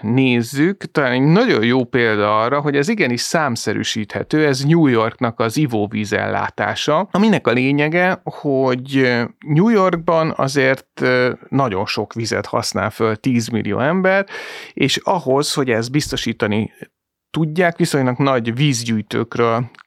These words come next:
kell ezt a fajta vízmennyiséget, vagy ezt a mennyiségű vizet beszerezni. És, ö, az ottani hatóságoknak két opciójuk volt. Volt az egyik, hogy építenek egy óriási víztisztítót, ami az intenzív mezőgazdálkodásnak, vagy a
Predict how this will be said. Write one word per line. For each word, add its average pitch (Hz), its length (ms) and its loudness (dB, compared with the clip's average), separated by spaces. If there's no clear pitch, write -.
kell 113 380 0
ezt - 240 -4
a 123 40 -2
fajta 113 340 -2
vízmennyiséget, 113 960 -2
vagy 117 100 -4
ezt 127 200 -2
a - 40 0
mennyiségű 113 580 -2
vizet 120 420 0
beszerezni. 107 880 -4
És, 143 460 0
ö, 160 140 4
az 139 160 -4
ottani 220 280 2
hatóságoknak 139 800 0
két 104 260 -2
opciójuk 175 640 2
volt. 165 240 2
Volt 139 220 2
az 107 120 0
egyik, 131 320 0
hogy 120 200 -2
építenek 113 640 0
egy 117 140 -2
óriási 113 560 0
víztisztítót, 131 1080 -2
ami 120 460 0
az 120 180 -6
intenzív 110 520 0
mezőgazdálkodásnak, 113 1700 -2
vagy 104 240 -2
a 104 180 0